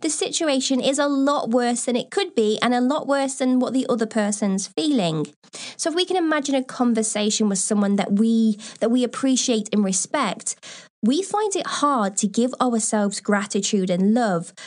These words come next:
But if we can pretend we're having a conversation with someone else, because let's face it, guys, we're pretty good right now with thinking up crazy conversations,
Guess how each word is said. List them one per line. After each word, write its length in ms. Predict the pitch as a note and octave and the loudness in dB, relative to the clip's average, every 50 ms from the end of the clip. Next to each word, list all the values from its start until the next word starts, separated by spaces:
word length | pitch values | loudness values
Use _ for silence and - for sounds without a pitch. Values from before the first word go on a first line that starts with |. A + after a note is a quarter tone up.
| - - | -4 -2
But 100 | C4+ D4 | 0 0
if 160 | F4 - - | -2 -2 -2
we 100 | C5+ C5 A4+ | -2 -2 0
can 300 | - G4+ G4+ F#4 F4+ E4 - - - - | 0 0 2 2 0 0 -2 -8 -10 -4
pretend 560 | - D4 C#4 D4 - - E4 D#4 D#4 D#4+ D4+ - | -2 -2 -2 -2 -4 -2 0 2 2 2 2 2
we're 100 | C#4+ C4+ | 0 2
having 240 | C4+ C4+ C4+ C4 | 2 2 2 2
a 40 | B3+ | 0
conversation 800 | B3+ - C4+ C4 B3+ A3+ A#3 A3+ - A3+ G#3+ A3 G#3 - A#3+ A3 | 0 0 0 2 2 2 2 0 0 0 0 0 0 0 2 2
with 100 | G#3 G#3 | 2 2
someone 280 | - - G#3+ G3+ G3+ A#3 | 2 2 2 2 2 2
else, 260 | C#4 C4+ - - - | 2 0 0 -2 -4
because 240 | - B3 - C#4+ C#4+ | -4 -2 0 0 2
let's 260 | F#4+ G#4+ - - - | 0 0 -2 -2 -2
face 300 | - F4 F4 D4 C#4 - | 0 0 0 0 0 0
it, 140 | F#3+ - - | -2 -2 0
guys, 400 | E3+ F3 F3+ F3+ F3+ F3+ F3+ - - - - - - | 0 0 0 0 -2 -2 -4 -8 -12 -20 -18 -10 -4
we're 280 | C4+ C4 F4 G#4 A4+ A4 | -2 0 2 2 0 0
pretty 280 | - - G4+ F#4 E4 B3 | 0 0 0 2 2 0
good 300 | - D#4 D4+ C4 A#3 G#3+ | 2 2 2 2 4 2
right 180 | G3 F3+ - | 2 2 2
now 200 | F#3 F3 E3+ E3+ | 2 2 2 2
with 120 | E3+ G3 G3+ | 2 0 -2
thinking 440 | - - B3 A#3+ B3 A#3+ B3+ A#3+ | 0 0 2 2 2 2 2 2
up 220 | A3 G#3 - - - - - - - - | 2 0 -2 -4 -10 -14 -14 -14 -16 -12
crazy 500 | - - A#3+ B3 A#3 B3 B3+ A#3+ A#3 B3+ | -6 -2 0 2 2 4 2 4 2 2
conversations, 1000 | G#3+ - A#3+ A3+ A#3 A3 A3 G#3+ - G#3 G#3 G#3 G3+ - - F#3 F3+ F#3 F3+ - | 2 2 2 2 2 2 0 0 0 0 2 2 2 0 0 0 0 0 0 -2